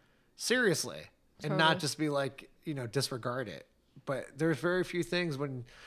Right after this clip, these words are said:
Speaker 1: you know, life gets you down that when you do it, y-, it brings you real joy. So if you could identify that,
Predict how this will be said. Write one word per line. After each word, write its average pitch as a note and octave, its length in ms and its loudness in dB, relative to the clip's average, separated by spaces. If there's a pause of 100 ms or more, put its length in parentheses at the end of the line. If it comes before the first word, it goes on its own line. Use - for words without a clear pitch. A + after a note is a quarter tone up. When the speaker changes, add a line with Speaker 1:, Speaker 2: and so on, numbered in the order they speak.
(160)
Speaker 1:
you D3+ 60 0
know, D3 60 2
life D3 300 6
gets D#3+ 240 0
you C#3 60 -8
down B2 600 -4 (220)
that A#2+ 340 -6
when C3 160 -6
you B2 100 -6
do C#3+ 260 -2
it, B2+ 140 -4
y-, A#2+ 180 -10
it C#3 120 -4
brings B2+ 260 -4
you B2+ 100 -4
real G#2+ 200 -8
joy. G2 540 -10
So C#3+ 240 -2
if B2 160 -6
you C3+ 180 -2
could B2 160 -8
identify C#3 580 2
that, D3+ 340 2